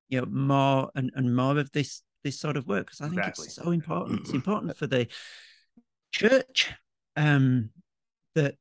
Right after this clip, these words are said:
Speaker 1: that, you know, that there are Christians thinking in, in these ways, I
Speaker 2: Mm-hmm.
Speaker 1: guess. You know,
Speaker 2: Mm-hmm.
Speaker 1: I, how, how much has, has Augustine blessed us over the centuries?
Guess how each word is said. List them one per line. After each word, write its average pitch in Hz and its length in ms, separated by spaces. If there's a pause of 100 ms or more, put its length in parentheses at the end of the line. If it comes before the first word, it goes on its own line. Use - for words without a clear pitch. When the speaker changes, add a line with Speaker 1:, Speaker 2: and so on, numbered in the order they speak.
(220)
Speaker 1:
that, 139 180 (460)
you 147 120
know, 123 80 (280)
that 139 200
there 139 140
are 135 60
Christians 131 480
thinking 151 480
in, 131 380
in 127 160
these 117 220
ways, 196 520
I 139 100
Speaker 2:
Mm-hmm. 113 60
Speaker 1:
guess. 180 440 (120)
You 139 140
know, 131 100
Speaker 2:
Mm-hmm. - 460
Speaker 1:
I, - 20
how, 165 280
how 180 140
much 202 220
has, 156 200 (100)
has 131 100
Augustine 135 480
blessed 143 320
us - 120
over 101 140
the 101 80
centuries? - 500